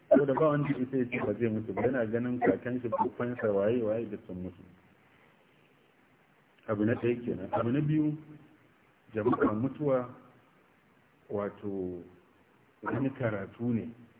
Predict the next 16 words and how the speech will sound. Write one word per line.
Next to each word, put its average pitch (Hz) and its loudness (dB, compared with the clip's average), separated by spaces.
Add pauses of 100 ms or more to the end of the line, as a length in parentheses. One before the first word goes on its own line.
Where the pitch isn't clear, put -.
(1000)
da 98 0 (1800)
idan 120 0
an 143 -2
maka 147 0
da 104 2
Larabci, 117 -2
da 107 0
Hausa, 113 -4
da 110 -4
Fulatanci, 117 -4
da 110 -2
Yarbanci, 113 -2
da 107 -2
Nufanci, 117 -4
da 107 0
Barbanci, 117 -4